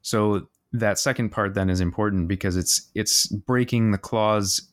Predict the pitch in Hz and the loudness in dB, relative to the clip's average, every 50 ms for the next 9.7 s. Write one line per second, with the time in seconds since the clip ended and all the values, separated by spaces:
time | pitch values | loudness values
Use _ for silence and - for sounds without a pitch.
0 | _ - - 110 101 98 98 95 95 92 90 - - - 85 78 113 98 - 98 | _ -4 -2 0 2 2 2 0 0 -2 -4 -6 -8 -8 -8 -8 -4 -2 0 2
1 | 90 90 90 90 87 90 95 98 101 101 - - 107 107 101 98 92 85 92 92 | 2 2 2 2 2 0 0 0 0 -2 -2 -2 -2 0 0 0 0 0 0 0
2 | 98 107 113 113 - - 98 92 92 92 98 98 98 92 92 92 92 90 90 90 | 0 0 -2 -2 -2 -2 0 2 2 2 2 2 0 0 0 2 2 2 2 0
3 | 87 85 - - 110 107 101 92 - 92 82 82 82 82 80 - - - 98 95 | 0 0 -2 -2 -2 -2 -2 -2 -2 -2 -2 0 0 -2 -2 -4 -4 -4 -2 -2
4 | 92 95 92 92 92 - 92 87 90 87 85 85 87 82 85 82 82 85 85 - | 0 0 -2 -2 -2 -2 -2 0 0 0 0 0 0 0 0 0 0 -2 -2 -2
5 | - 123 - - - 92 87 82 82 80 78 - - - 104 95 90 85 - - | -4 -6 -6 -4 -4 -2 -2 -2 -2 0 -2 -2 -2 -2 -2 -2 -2 -2 -2 -2
6 | 104 98 - - 95 90 90 85 - - - - 101 101 - - - - 92 85 | -2 -2 -2 -4 -4 -4 -4 -6 -6 -8 -6 -4 -4 -4 -4 -6 -6 -6 -4 -2
7 | 92 85 80 82 90 92 107 110 131 151 156 - _ _ _ _ _ _ _ _ | -2 -4 -2 -2 -2 -2 -2 0 0 -2 -2 -4 _ _ _ _ _ _ _ _
8 | _ _ _ _ _ _ _ _ _ _ _ _ _ - - - - - - - | _ _ _ _ _ _ _ _ _ _ _ _ _ -12 -12 -12 -16 -12 -8 -4
9 | - 104 92 92 92 95 95 98 95 92 90 90 87 | -2 -2 0 0 0 0 0 0 0 0 0 0 -2